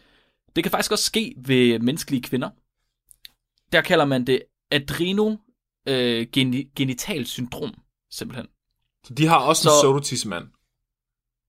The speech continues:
Speaker 1: Øh, ikke en pseudotissemand nødvendigvis, fordi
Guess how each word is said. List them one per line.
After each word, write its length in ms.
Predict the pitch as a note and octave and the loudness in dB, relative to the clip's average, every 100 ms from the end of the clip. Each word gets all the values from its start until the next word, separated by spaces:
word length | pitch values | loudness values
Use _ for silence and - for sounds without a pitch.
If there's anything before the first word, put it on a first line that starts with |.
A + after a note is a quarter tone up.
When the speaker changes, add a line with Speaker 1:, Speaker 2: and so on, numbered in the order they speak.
| - | 4
Speaker 1:
Øh, 260 | D#3+ D#3+ - | 8 8 4
ikke 180 | A3 A#3 | -2 -2
en 60 | A3 | -2
pseudotissemand 920 | - G#3+ G3+ G#3+ - G3+ - C#3 A#2 | 0 2 2 -4 -6 -4 -4 -4 -2
nødvendigvis, 380 | B2 B2 A#2 A2+ | -2 -2 -4 -2
fordi 320 | C#3+ D3 | -2 -2